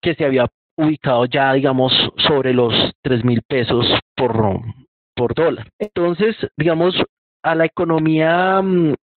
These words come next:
global y, pues, a la economía colombiana también, esta, esta pandemia la toma en una situación, digamos, de vulnerabilidad, donde la economía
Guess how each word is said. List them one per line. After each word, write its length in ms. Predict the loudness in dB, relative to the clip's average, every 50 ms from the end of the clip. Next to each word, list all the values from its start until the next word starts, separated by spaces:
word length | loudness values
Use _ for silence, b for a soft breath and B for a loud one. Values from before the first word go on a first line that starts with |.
| _ _ _ -4 -4 -4 _ _ _ -6
global 640 | -2 0 0 2 2 2 2 2 2 0 0 -2 -6 -12 -20 -20 -20 B B B B B B B _ _ -2
y, 380 | 0 2 2 2 0 -2 -4 _ _ _
pues, 180 | 2 2 2 2 -2 _ _ -4
a 80 | -2
la 80 | 0 0
economía 500 | 0 -2 -2 -2 0 0 2 2 0 0
colombiana 760 | 0 -2 0 0 0 0 0 2 2 2 2 2 0 -2 -2 -4
también, 460 | -4 -4 -2 0 0 2 0 0 -2 _ B B B B B B _ -2
esta, 960 | -2 -2 -2 -4 _ -4 -2 0 0 2 2 2 2 2 2 2 0 0 0 0
esta 320 | -2 -2 -2 -4 -6 -6
pandemia 720 | -4 -4 -4 -4 -2 0 0 2 2 2 2 0 0 -2 -4 -8 _ _ _ _ _ _
la 200 | 0 0 0 0
toma 520 | -2 _ -2 -2 0 0 0 0 0 -2 -4 _ _ -4
en 200 | -2 0 0 2
una 260 | 2 2 2 0 -2
situación, 560 | -2 -6 -4 -2 -4 -2 0 0 0 0 0
digamos, 360 | 0 0 2 2 2 0 0 -4 b b b b b b _
de 200 | -2 0 0 0
vulnerabilidad, 1080 | 0 0 -2 -2 -2 0 0 0 2 2 0 0 0 0 2 2 2 2 2 2 0 -2 -8 -16 _ B B B B B _
donde 300 | -2 -2 0 0 0 0
la 100 | 0 0
economía 680 | 0 -2 -2 0 0 0 2 2 2 2 2 0 0